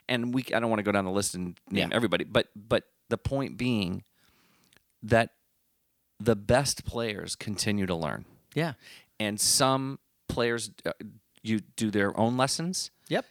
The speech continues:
Speaker 1: and are able to, to do it on their own. And,
Speaker 2: Mm-hmm.
Speaker 1: and, and a good portion of them go out and find them, right?
Speaker 2: Yeah.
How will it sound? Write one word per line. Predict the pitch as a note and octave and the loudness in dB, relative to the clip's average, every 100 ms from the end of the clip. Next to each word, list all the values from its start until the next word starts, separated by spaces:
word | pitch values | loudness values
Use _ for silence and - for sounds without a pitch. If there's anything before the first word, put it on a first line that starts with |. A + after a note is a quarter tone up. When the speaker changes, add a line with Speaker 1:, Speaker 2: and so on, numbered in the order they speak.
| _ | _
Speaker 1:
and | G#2+ G2+ | 0 2
are | |
able | F#2 A2 G#2+ | 0 0 -2
to, | G2 _ | -4 _
to | - G#2 | -2 0
do | F#2+ G#2 | 2 4
it | |
on | G2+ | 4
their | G2 F2+ | 2 2
own. | B2+ - | 0 0
And, | A2 | -2
Speaker 2:
Mm-hmm. | C3 B3+ | -2 0
Speaker 1:
and, | C3+ C3 - _ _ _ _ _ - | 0 -2 -6 _ _ _ _ _ -2
and | A#2+ | 0
a | G#2+ A2 _ - | 0 -4 _ -2
good | G3+ F3+ | -2 0
portion | - F3+ - G#2+ | 0 0 2 0
of | F#2+ | 0
them | F#2+ F#2+ - | 0 -2 -2
go | A#2 | 2
out | C3 | 2
and | A#2 | 0
find | - - F3 | -4 -2 -2
them, | - - _ _ _ - | -8 -12 _ _ _ -4
right? | A#2+ E3 - | -4 -4 -2
Speaker 2:
Yeah. | D3 | -2